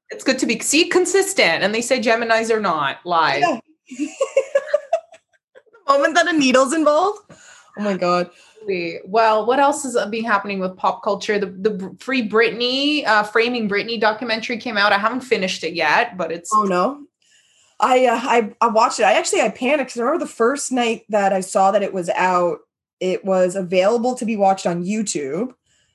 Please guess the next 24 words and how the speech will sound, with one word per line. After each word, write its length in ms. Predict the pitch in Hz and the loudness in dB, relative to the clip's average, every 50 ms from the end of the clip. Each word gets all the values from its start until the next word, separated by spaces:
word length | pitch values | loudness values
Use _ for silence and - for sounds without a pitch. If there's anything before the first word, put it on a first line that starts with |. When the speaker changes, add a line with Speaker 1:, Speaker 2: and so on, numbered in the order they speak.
| _ _ - | _ _ -4
Speaker 2:
And 160 | 196 208 214 | -2 0 2
then, 80 | 208 202 | 2 2
like, 180 | 196 190 170 | 2 0 0
the 100 | 170 208 202 | 0 0 2
next 260 | 202 208 247 - - | 2 2 0 0 0
day 140 | - 220 214 | 2 4 4
I 60 | 208 | 4
went 160 | 196 190 185 | 2 2 -2
to 100 | 190 202 | -4 -4
watch 360 | 185 180 175 175 180 175 - 196 | -2 0 2 2 0 0 0 -2
it 120 | 185 180 | -2 -2
and 100 | - 175 | -2 -2
it 100 | 185 180 | -2 0
had 80 | 185 175 | 0 -2
been 120 | 175 180 | -2 -4
taken 360 | 180 - 220 196 190 196 202 185 | -4 -2 -2 -2 0 0 -2 0
down 240 | 190 180 180 180 | 0 0 0 -2
from 140 | 175 196 185 | -4 -4 -2
YouTube. 480 | 180 175 175 170 - 190 180 180 175 175 - | -2 -2 -2 0 0 2 2 2 0 -2 -2
And 100 | 185 185 | -2 0
there 120 | 180 175 | 0 2
was 140 | 175 175 175 | 0 0 0
a 60 | 170 | -2
link 460 | 160 170 180 180 180 175 175 - - | 0 0 0 0 0 -2 -4 -10 -20